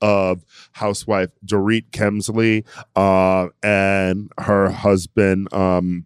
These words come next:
P K, whose full name is Paul Kemsley, uh, was Culture Club's manager.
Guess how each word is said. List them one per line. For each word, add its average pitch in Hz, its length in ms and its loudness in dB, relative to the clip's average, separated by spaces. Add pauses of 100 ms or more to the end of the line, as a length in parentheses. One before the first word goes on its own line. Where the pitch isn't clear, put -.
P 180 200 4
K, 123 500 4
whose 107 240 -2
full 131 220 4
name 113 180 2
is 98 80 -8
Paul 104 320 0
Kemsley, 95 800 -2 (100)
uh, 98 420 2
was 101 520 0
Culture 107 300 -8
Club's 90 280 -4
manager. 82 540 -6